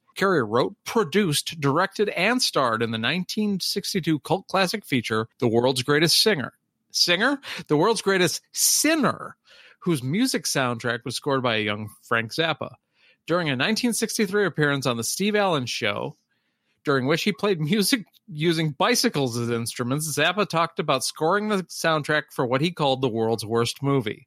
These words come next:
Timothy Carey died of a stroke in his home on May eleventh.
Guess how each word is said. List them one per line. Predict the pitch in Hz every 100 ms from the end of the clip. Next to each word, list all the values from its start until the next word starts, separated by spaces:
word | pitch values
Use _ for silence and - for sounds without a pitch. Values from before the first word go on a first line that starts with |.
| _
Timothy | 208 247 254 240
Carey | - 143 131 123
died | 117 113 156
of | 190
a |
stroke | 190 - 143 127 113
in | 147
his | 131 123
home | 120 110
on | 107 104
May | 98
eleventh. | 104 104 - - -